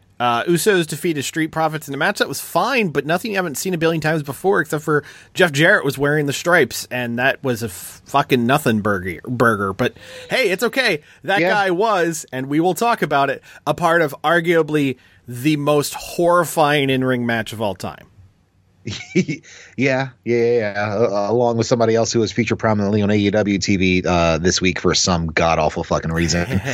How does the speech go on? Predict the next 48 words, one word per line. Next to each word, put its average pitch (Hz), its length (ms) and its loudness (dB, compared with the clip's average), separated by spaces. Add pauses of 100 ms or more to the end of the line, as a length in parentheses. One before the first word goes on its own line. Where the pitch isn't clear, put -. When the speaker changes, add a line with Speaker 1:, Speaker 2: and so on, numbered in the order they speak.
Speaker 1:
<laughs> 135 220 -4
Speaker 2:
Um, 175 500 2 (520)
but 104 100 0
yeah, 80 380 2
yeah, 92 180 2
the, 107 140 0
the, 120 140 2
the 127 100 0
Speaker 1:
Uh, 127 40 0
Speaker 2:
tag 208 200 -2
match, 214 240 -2
I 202 40 2
mean, 208 120 2
yeah, 226 260 0
it 127 60 -6
was, 139 140 -2
it 180 60 2
was 185 100 -2
a - 40 -6
fine, 170 560 0 (160)
uh, 127 540 2
tag 123 240 0
match. 120 460 -4 (720)
You 156 100 2
know, 143 120 0
Usos 139 420 2
did 143 100 2
their 143 140 4
shit, 156 200 0
Street 143 200 2
Profits 131 340 0
did 131 100 0
their 131 160 4
shit. 143 280 0 (880)
Jarrett 110 320 2
Speaker 1:
Yeah. - 60 -20 (100)
Speaker 2:
just 120 160 -2
kinda 127 180 -2
stood 180 200 -2
there. 78 340 -6
Speaker 1:
Yeah, 107 300 -8
Liv 151 240 0
Morgan 156 420 2
retained 139 800 -6
the, 113 400 -8
uh, 104 260 -6
SmackDown 143 640 0
Championship. 131 720 0